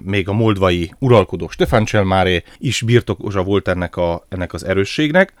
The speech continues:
Később pedig Szapolyai visszavette a moldvai uralkodónak a leszármazottaitól. Ezerötszázötvenhétben pedig Izabella királyné úgy döntött,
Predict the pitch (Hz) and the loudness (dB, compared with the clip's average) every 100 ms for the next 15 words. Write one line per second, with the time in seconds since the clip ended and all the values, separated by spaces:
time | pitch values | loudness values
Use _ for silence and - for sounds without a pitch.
0 | _ 170 180 - 110 - 120 151 123 143 | _ 10 10 8 2 2 2 2 4 2
1 | 127 107 92 104 113 110 107 127 - 98 | 2 2 4 4 2 0 0 2 4 2
2 | 80 - 95 92 - 95 87 - - 107 | -2 -6 -4 -4 -2 -4 -4 -8 -8 -4
3 | 107 98 92 101 92 - 90 87 95 - | -2 0 0 2 0 0 -2 -2 -2 0
4 | 101 - 95 87 90 82 - 87 80 - | 0 0 -2 -2 -4 -6 -6 -6 -6 -8
5 | 67 - _ - 160 151 127 - 98 104 | -10 -16 _ 4 8 10 8 6 0 -2
6 | - 87 - 175 165 120 92 - 120 107 | -2 -4 -2 -2 0 -2 -4 0 2 2
7 | 95 - 104 90 85 78 - 95 85 82 | -2 -6 -6 -6 -6 -8 -8 -8 -8 -8
8 | 95 85 82 90 85 | -10 -10 -10 -10 -10